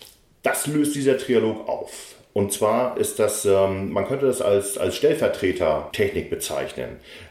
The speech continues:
Ein, ein Vater kann zum Beispiel, ähm, sich mit einem fremden Sohn darüber austauschen, wie er das Verhältnis mit seinem Sohn erlebt.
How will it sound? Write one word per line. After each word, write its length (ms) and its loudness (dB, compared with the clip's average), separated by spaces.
Ein, 400 0
ein 160 -2
Vater 340 -2
kann 220 -2
zum 160 -2
Beispiel, 580 2
ähm, 540 6
sich 260 -2
mit 120 0
einem 640 -2
fremden 420 0
Sohn 220 4
darüber 320 4
austauschen, 920 -2
wie 240 4
er 220 4
das 160 2
Verhältnis 440 2
mit 140 -4
seinem 160 2
Sohn 180 4
erlebt. 480 -4